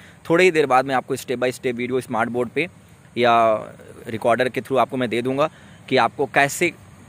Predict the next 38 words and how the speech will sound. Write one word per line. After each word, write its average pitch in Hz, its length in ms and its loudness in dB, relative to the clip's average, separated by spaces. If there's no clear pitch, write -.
चेक - 200 -2
करना 147 260 2
है 165 260 -6
और 117 160 2
आपका 120 200 -2
रिपोर्ट 131 280 -2
कार्ड 127 220 0
में 135 140 -6
जो 123 120 -2
आया 123 200 2
है 139 160 -2
मार्क्स, 127 360 -4
किस - 120 -4
पे 196 120 0
कितना 156 240 -2
सिलेक्शन 143 340 -2
हो 123 120 -4
जाएगा। 107 260 0
तो 147 120 0
आप 143 220 4
लोग 165 120 -2
कमेंट्स 165 400 -2
भी 190 60 -4
करके 165 220 -2
बताइए 151 320 0
अपना 151 160 -4
रिजल्ट 139 260 -2
चेक 147 140 -4
करके 147 260 -6
कि 151 80 -8
आपका 139 240 -2
कितना 165 320 -4
मार्क्स 156 280 -4
किस 220 200 -6
कोर्स 165 260 -4
में 170 100 -4
आया 127 220 2
है, 107 180 -6